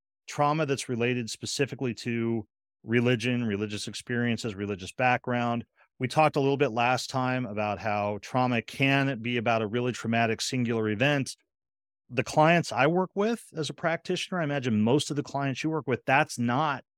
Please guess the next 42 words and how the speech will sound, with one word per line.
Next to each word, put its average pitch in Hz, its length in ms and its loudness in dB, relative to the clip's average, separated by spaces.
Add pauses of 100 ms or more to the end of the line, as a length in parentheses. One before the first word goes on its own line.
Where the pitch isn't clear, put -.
(120)
what 131 220 2
has 127 120 -2
happened 156 320 0
to 117 40 0
them 104 160 0
with 95 200 -8
religion. 95 420 -6
It's 98 80 -10
that 110 220 -6
complex 131 560 -2
trauma 113 500 -2
over 107 220 -2
a 104 60 -4
long 113 280 -2
period 113 280 -4
of 101 100 -6
time. 110 440 -2 (640)
So - 240 6
when 160 160 4
you're 196 140 6
sitting 202 320 4
around, 175 600 0
you 156 120 -2
know, 156 140 6
you 151 80 4
get 151 100 2
invited 143 340 6
to 139 80 0
the 131 80 2
cookout. 147 480 4
We 127 60 2
always 131 220 2
talk 131 260 0
about 123 220 2
our 113 100 -2
cookouts 127 440 2
with 113 120 -4
Uncle 117 240 -2
Ron 135 400 4
on 113 240 2
the 107 80 2
podcast. 143 800 0